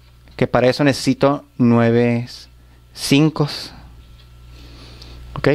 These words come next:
con nueve cinco tengo el cuarenta y cinco, así que la respuesta es K está compuesta de nueve cinco. Ok, aquí son cinco, seis, siete, ocho, nueve.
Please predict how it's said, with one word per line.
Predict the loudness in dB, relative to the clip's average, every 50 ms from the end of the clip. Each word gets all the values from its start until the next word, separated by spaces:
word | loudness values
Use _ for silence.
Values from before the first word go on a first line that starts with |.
| -2 -2
con | -2 2 2
nueve | 4 4 4 4
cinco | 2 2 2 2 4 2 2 0 0 -4 -10 -16 -20 -8 -2
tengo | 0 0 2 2 0
el | 0
cuarenta | 0 0 0 0 0 0 0
y | 0
cinco, | 2 2 2 2 2 0 -2 -2 -6 -14 -20 -20 -20 -20 -20 -20 -20 -20 -20 -20 -20 -20 -20 -20 -14 -12
así | -8 -4 -4 -4
que | 0 2 2
la | 2 2 2
respuesta | 0 -2 -2 0 0 0 0 0 0 2 2
es | 4 2 2 0 -4 -8 -12 -16 -20 -8 -2
K | 0 2 2 2 0 -2 -4 -6 -10 -18 -20 _ _ _ _ _ -20 -20 -20 -20 -20 -20 -20 -20 -20 -20 -20 -20 -20 -20 -20 -20 -20 -20 -12 -6
está | -4 -2 0 0 -2 0
compuesta | -2 -2 0 0 -2 0 0 0 0
de | 2 2
nueve | 2 2 2 2 2 0
cinco. | 0 0 0 0 0 -2 -6 -6 -8 -16 -18 -20 -20 -10
Ok, | -4 -2
aquí | -2 -2 -2 -4
son | -4 -2 -2 -2
cinco, | 0 2 2 2 2 2 0 -2 -2
seis, | 0 0 2 2 2 2 0 0 -4
siete, | -4 -2 0 2 2 2 0 0 0 2 2 2 2 0 0 0
ocho, | 0 2 2 0 0 0 2 2 4 4
nueve. | 4 2 2 0 -2 -6